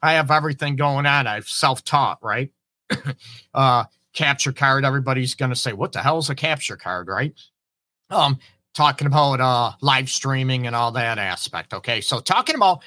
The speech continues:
how to stop dwelling on issues or problems in a relationship. <coughs> Excuse me. And as always,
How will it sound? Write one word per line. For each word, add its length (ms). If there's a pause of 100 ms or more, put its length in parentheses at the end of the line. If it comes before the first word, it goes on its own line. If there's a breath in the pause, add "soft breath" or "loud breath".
(260 loud breath)
how 400
to 400
stop 680 (640)
dwelling 480
on 320
issues 480
or 80
problems 460
in 100
a 80
relationship. 760 (420)
<coughs> 480
Excuse 560
me. 120 (420 loud breath)
And 480 (480)
as 260
always, 640